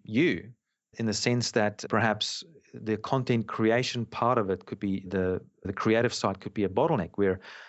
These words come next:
you might have to come up with all the content yourself, all the content ideas, and you have to be in front of the camera.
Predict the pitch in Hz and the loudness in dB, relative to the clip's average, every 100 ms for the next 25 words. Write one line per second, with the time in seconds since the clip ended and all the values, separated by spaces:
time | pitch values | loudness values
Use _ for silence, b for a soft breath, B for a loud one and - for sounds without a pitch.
0 | B - 110 131 123 110 110 104 - 113 | B -6 0 4 4 2 0 -2 -2 -2
1 | 101 92 101 101 98 - 120 110 98 92 | -2 -2 0 2 2 0 0 0 -2 -2
2 | 92 147 107 - 98 98 107 95 92 92 | -2 0 0 0 -2 -2 -4 -2 -4 2
3 | 110 92 92 87 107 127 127 117 101 98 | 2 2 -4 -6 0 2 2 0 -2 0
4 | 101 95 110 98 95 - 170 95 87 | 0 2 0 2 0 0 0 2 0